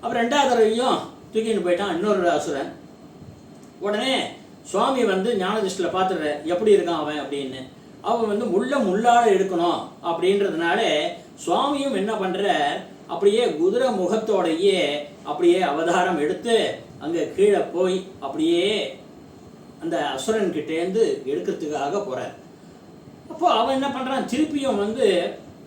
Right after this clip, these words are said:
வேகமாக நிலத்துல வந்து வேகமாக ஓட ஆரம்பிக்கிறான்.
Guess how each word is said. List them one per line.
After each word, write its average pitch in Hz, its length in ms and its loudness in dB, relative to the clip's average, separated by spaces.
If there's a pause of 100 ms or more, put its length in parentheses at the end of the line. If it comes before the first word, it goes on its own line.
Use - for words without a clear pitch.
வேகமாக 208 920 0
நிலத்துல 226 440 -2
வந்து 185 240 0
வேகமாக 190 520 -2
ஓட 160 260 0
ஆரம்பிக்கிறான். 127 500 -8